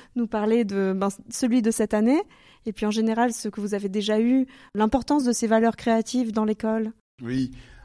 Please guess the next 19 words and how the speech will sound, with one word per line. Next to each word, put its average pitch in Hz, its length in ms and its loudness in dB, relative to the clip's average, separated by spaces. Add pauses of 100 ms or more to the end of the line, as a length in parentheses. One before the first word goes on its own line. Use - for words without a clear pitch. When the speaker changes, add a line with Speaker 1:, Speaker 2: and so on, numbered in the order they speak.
(120)
Speaker 2:
En 131 80 -4
fait, 160 360 -2
je 139 120 -2
laisserai 139 360 0
Madame 123 540 0
Bandresse 123 560 -4
développer 113 500 -6
sur 120 280 -10
le, 107 200 -8
le 107 140 -12
cinéma. 120 800 -6 (400)
En 127 140 -2
effet, 170 340 -2
nous 135 220 -2
avons 139 560 -2
eu 165 340 -8 (300)
les 139 220 -4
années 151 180 2
précédentes, 156 1000 -4